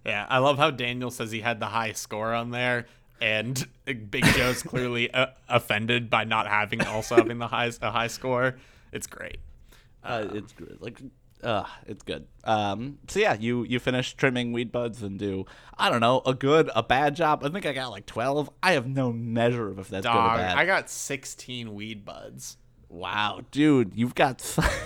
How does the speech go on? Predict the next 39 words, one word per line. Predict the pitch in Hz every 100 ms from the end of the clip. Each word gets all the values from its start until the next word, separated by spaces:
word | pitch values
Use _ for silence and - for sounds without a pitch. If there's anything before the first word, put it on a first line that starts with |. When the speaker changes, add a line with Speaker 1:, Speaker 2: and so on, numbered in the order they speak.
| - - - - - _ _ _ - - - - - - - -
Speaker 2:
Yeah, | 117 104
Speaker 1:
Go |
ahead. | 107 120 165 -
Speaker 2:
very | 135 117
good. | 104 101 92
You're | -
Speaker 1:
No, | 147 139
go | 165 165
Speaker 2:
good |
Speaker 1:
ahead | 139 139
Speaker 2:
at | 139
Speaker 1:
with | 117 117
Speaker 2:
trimming | - 160 156 - 196 165
<laughs> | 185
weed. | 156 139
No, | 175 165 120
I | 135
don't | 147 175 165
know | 160
weed | 143 143 139
terminology. | 139 117 117 113 110
Speaker 1:
You | 202
know | -
what's | 254
bullshit, | 160 170 190 - 214 -
though, | 196 196 185 - -
is, | 170 156
like, | 180 175 -
Speaker 2:
What? | 120 101
Speaker 1:
you'd | 214 233
be | 233
trimming | 202 - 202 190 156
weeds, | 139 160 143
and | 147 143
all |
of | 165
a | 175
sudden | - 185 175
the, | 143 135